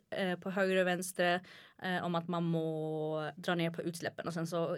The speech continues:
menar man det inte, man prioriterar inte det lika höj-, höjt, men, eh, på grund av att man har liksom etablerat den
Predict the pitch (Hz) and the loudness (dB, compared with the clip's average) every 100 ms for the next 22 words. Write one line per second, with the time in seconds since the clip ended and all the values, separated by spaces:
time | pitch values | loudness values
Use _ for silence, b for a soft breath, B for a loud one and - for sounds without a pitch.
0 | 170 185 208 190 175 170 170 165 - - | -4 -2 2 4 2 2 2 0 -2 -2
1 | 156 151 117 170 190 196 190 185 147 156 | -2 -2 -2 -2 -2 -2 -4 -2 -2 -2
2 | 175 170 165 170 180 175 170 233 - - | -4 -4 -4 -6 -6 -4 0 0 0 0
3 | 262 320 - B B - 190 196 202 196 | -2 -2 -10 B B 0 2 2 2 2
4 | 185 180 - 196 196 185 180 185 180 175 | 2 0 -2 0 2 4 2 2 0 0
5 | 180 175 170 170 175 B B B - _ | 0 2 4 2 0 B B B -20 _
6 | 185 190 185 180 180 170 180 196 185 185 | -4 -2 -2 -4 -4 -6 -2 2 4 6
7 | 180 175 - - 190 170 170 170 | 4 0 -8 -4 0 2 2 0